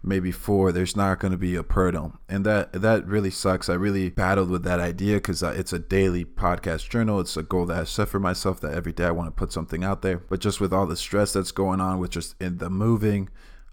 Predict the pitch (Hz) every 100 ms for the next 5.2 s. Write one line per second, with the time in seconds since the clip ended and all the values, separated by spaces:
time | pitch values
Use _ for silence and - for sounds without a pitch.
0 | - 71 73 85 - 98 92 90 92 87
1 | 90 95 107 107 101 - - 101 98 92
2 | 90 - 101 - 98 92 90 90 - 90
3 | 98 - 98 - 98 - 98 95 92 92
4 | 104 90 92 - 85 82 - 92 101 101
5 | 87